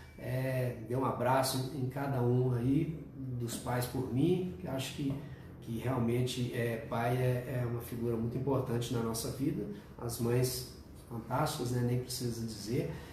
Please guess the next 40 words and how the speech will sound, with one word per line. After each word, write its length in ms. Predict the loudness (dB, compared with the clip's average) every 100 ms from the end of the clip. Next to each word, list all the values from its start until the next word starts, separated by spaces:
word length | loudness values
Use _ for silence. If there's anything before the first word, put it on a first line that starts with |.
| -10
mas 160 | -6 -4
os 120 | -4
pais 260 | 0 0 0
também 220 | 2 2
são 140 | 2 4
muito 220 | 4 4
importantes. 540 | 2 0 0 -4 -6
Então, 380 | -2 0 0 -2
quero 160 | -4 -2
desejar 440 | 0 2 2 2
a 40 | 0
todos 360 | 0 0 2 2
um, 260 | 0 0
um 40 | 2
ótimo 360 | 2 2 -2
final 260 | -2 0 -2
de 80 | -2
semana, 560 | -4 -2 4 4 4
com 100 | 4
o 100 | 2
Dia 120 | 4 2
dos 160 | 0
Pais 280 | -2 -2 0
maravilhoso. 560 | 0 2 0 -2 -8 -12 -14 -16 -6
E 40 | 2
já 160 | 4
deixo 360 | 6 4 4 0 -6
o 60 |
convite 480 | -2 2 4 2 0
aqui 100 | -2
pra 140 | -2 0
vocês, 480 | 0 0 0 0
né, 120 | 0 0
pro 260 | 0 0 -2 -8 -10 0
próximo 320 | 2 4 4
bate-papo 560 | 2 0 0 0 2
com 40 | 2
o 40 |
doutor 340 | 2 2 2 4
Newton, 360 | 4 4 0